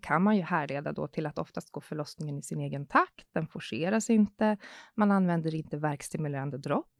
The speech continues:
när man föder barn i hemmet. Vi måste komma ihåg att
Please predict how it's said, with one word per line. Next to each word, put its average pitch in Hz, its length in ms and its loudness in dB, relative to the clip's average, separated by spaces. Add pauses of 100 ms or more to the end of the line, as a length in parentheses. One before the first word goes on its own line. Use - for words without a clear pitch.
(120)
när 196 120 0
man 185 140 0
föder 190 240 -4
barn 196 220 2
i 202 40 4
hemmet. 196 600 0 (380)
Vi 247 80 0
måste 233 180 2
komma 208 260 6
ihåg 175 420 2
att 196 140 2